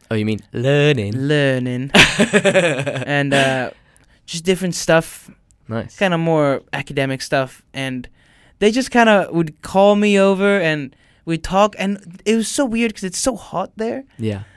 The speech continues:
Speaker 2: that in, during the day all they do is sleep.
Speaker 1: Huh.
Speaker 2: They just sleep. They're not doing anything else. So they would lie. There'd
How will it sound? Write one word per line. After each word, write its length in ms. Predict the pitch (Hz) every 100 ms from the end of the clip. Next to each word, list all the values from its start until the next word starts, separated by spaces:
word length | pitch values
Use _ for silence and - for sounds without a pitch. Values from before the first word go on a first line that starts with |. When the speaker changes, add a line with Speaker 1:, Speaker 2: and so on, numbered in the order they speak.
| _ _
Speaker 2:
that 120 | 208
in, 240 | 202 202 175
during 240 | 165 202 202
the 80 |
day 220 | 196 208 226
all 140 | 233
they 100 | 240
do 140 | 247 254
is 100 | 240
sleep. 420 | - 339 277 - - _ _ _ _
Speaker 1:
Huh. 180 | - 113
Speaker 2:
They 100 | 104
just 180 | 302 -
sleep. 320 | - 359 277 - _ _ _ _ _
They're 120 | 165
not 180 | 185 190
doing 180 | 160 135
anything 320 | 123 123 127
else. 180 | 127 151
So 260 | - 139 139 _ _ _ _
they 100 | 175
would 160 | 170 160
lie. 340 | 139 147 170 156
There'd 240 | 165 151